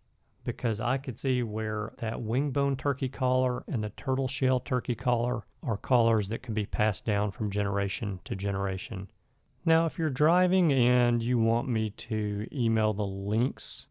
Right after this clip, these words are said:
to these videos to you, I'll be happy to do that. All you need to do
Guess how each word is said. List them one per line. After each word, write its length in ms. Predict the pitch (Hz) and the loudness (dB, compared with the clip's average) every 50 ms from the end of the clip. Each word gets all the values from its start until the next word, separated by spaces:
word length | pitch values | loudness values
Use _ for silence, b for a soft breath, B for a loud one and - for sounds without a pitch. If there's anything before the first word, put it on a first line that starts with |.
| _ | _
to 100 | - - | -4 -2
these 260 | 117 113 120 120 113 110 | 0 0 0 0 0 0
videos 500 | 113 123 120 123 123 123 131 131 123 - | 0 0 0 0 0 0 0 -2 -4 -4
to 100 | - 139 | -4 -2
you, 240 | 131 156 185 185 - | -2 0 -2 -2 -2
I'll 160 | 117 113 113 | 0 0 0
be 160 | 107 117 110 | 0 0 -2
happy 400 | 101 - - 127 123 - - 123 | -2 -2 -2 -2 -2 -2 -4 -10
to 160 | - - 123 | -8 -6 -6
do 240 | 107 104 110 110 110 | -4 -2 -2 -2 0
that. 340 | 104 110 107 120 151 - - _ | 0 0 0 2 0 -2 -4 _
All 220 | - 131 131 151 | 0 2 2 2
you 160 | 160 165 170 | 2 2 2
need 220 | 170 170 175 170 - | 2 2 0 -2 -4
to 100 | - 208 | -8 -6
do 420 | 170 147 123 107 101 101 113 139 | 0 2 2 2 2 0 -2 -4